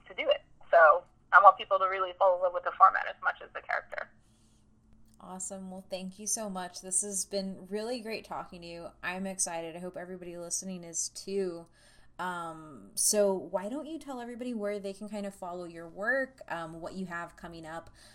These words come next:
Speaker 2: um, after Marvel's Jessica Jones and stuff like that?
Speaker 1: Yeah, uh, I am on Twitter way too much.
Speaker 2: <laughs>
Speaker 1: Uh, my, it's true, I say it all the time, and it's true.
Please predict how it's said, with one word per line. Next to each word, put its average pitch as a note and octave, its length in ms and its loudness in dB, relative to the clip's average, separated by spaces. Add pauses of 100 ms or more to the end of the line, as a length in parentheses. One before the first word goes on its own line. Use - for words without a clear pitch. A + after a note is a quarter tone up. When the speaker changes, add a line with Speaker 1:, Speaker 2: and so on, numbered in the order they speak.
(220)
Speaker 2:
um, D#3+ 640 -10 (220)
after A#3+ 320 -6
Marvel's G#3 360 -4
Jessica F#3 360 -8
Jones F3 680 -8
and D#3 580 -14
stuff - 300 0
like F#3+ 140 -10
that? C4 220 -14 (440)
Speaker 1:
Yeah, - 80 -16 (120)
uh, F#3 460 12
I G3+ 200 12
am G3 80 -2
on F#3 220 4 (140)
Twitter G3+ 300 4 (500)
way G#3+ 340 2
too E3 80 -12
much. D#3 200 0 (300)
Speaker 2:
<laughs> G#3+ 160 0 (140)
Speaker 1:
Uh, E3+ 380 12
my, D#3+ 320 10 (640)
it's - 340 -16
true, F3 140 8
I D#3+ 160 10
say F#3 100 4
it F3 60 4
all D#3+ 160 12
the D#3+ 60 -6
time, E3 280 8
and - 80 -16
it's - 120 -20
true. E3 100 -8